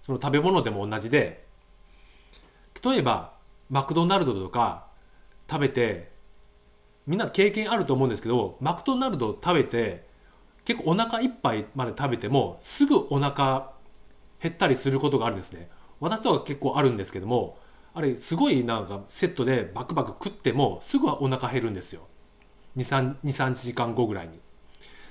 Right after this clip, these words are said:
でも、そのマクドじゃなくて、玄米とか、あの、もうしっかりした栄養のある野菜とか玄米をバクバクっと食べると、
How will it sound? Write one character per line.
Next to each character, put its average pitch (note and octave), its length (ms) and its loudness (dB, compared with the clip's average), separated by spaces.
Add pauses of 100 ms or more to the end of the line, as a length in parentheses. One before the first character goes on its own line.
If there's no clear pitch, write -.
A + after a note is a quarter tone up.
で G3+ 100 0
も、 A#3 380 4 (180)
そ F#3 120 -2
の C3+ 60 2
マ D#3 160 2
ク C4+ 120 -2
ド E3 300 2
じ B2+ 80 -2
ゃ - 20 2
な C3+ 100 0
く - 120 -6
て、 C3 340 2 (160)
玄 F#3+ 300 2
米 F#2+ 160 -2
と - 120 -18
か、 - 200 -14 (1120)
あ A#2 80 -6
の、 A2+ 160 -4
も A#2 340 -4
う - 120 -20
し - 100 -2
っ C#3 60 -10
か G#3+ 120 2
り D3 100 4
し C#3 60 -2
た D3 160 2
栄 C#3 160 8
養 C#3+ 160 8
の C#3 160 2
あ D#3+ 60 4
る C3+ 340 4 (1040)
野 B2+ 100 -2
菜 C#3+ 240 2
と C#3+ 120 0
か C3 140 2
玄 D3 260 2
米 G2 220 -2
を B2+ 340 2
バ B2+ 100 -6
ク - 80 -6
バ E3+ 120 4
ク F3+ 100 2
っ - 20 -
と - 140 -12
食 - 260 -6
べ E3 80 4
る B2 120 2
と、 - 340 -2